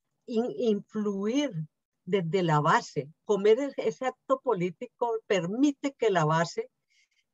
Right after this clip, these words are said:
comience a tener un papel fundamental, que gane espacios como tal. Y como ya no tengo más tiempo,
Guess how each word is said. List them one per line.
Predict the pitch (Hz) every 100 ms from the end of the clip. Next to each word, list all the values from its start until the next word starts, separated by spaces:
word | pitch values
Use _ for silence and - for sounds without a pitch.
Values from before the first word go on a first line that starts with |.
| -
comience | 214 196 233 233 -
a | 233
tener | 202 165 160
un | 190
papel | - 202 - 196
fundamental, | - 208 202 160 139 127 170 165 _
que | 175 151
gane | 160 214 226 233
espacios | 220 - 196 190 - 196
como | - 156 -
tal. | - 143 135 160 _ _ _ _ -
Y |
como | 160 170 165
ya | 165
no | 165 196
tengo | 208 196 202
más | 190 180 - _
tiempo, | 180 175 175 - 202